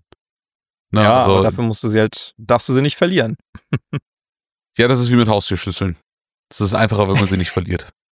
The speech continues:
Speaker 2: <laughs> Das stimmt.
Speaker 1: Verstanden?
Speaker 2: Ja, aber
Speaker 1: Haustürschlüssel,
Speaker 2: ich mein,
Speaker 1: Villa. <laughs>
Speaker 2: Aha, aha, Willenschlüssel.
Speaker 1: Aha.
Speaker 2: Ich mein, andersrum,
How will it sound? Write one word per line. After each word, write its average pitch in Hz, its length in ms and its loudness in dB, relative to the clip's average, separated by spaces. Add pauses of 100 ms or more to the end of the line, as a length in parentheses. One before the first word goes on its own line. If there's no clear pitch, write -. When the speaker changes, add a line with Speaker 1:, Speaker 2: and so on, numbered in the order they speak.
(120)
Speaker 2:
<laughs> 170 80 2 (340)
Das - 140 -8
stimmt. 104 320 -10 (300)
Speaker 1:
Verstanden? 104 380 -2
Speaker 2:
Ja, 110 140 2
aber 104 80 4
Speaker 1:
Haustürschlüssel, 107 400 2
Speaker 2:
ich 110 60 0
mein, 110 180 2
Speaker 1:
Villa. 101 400 2
<laughs> - 680 -4
Speaker 2:
Aha, 123 680 2 (300)
aha, 92 100 -6
Willenschlüssel. 107 800 2
Speaker 1:
Aha. - 240 -6 (400)
Speaker 2:
Ich - 40 -6
mein, 117 180 2
andersrum, 131 420 0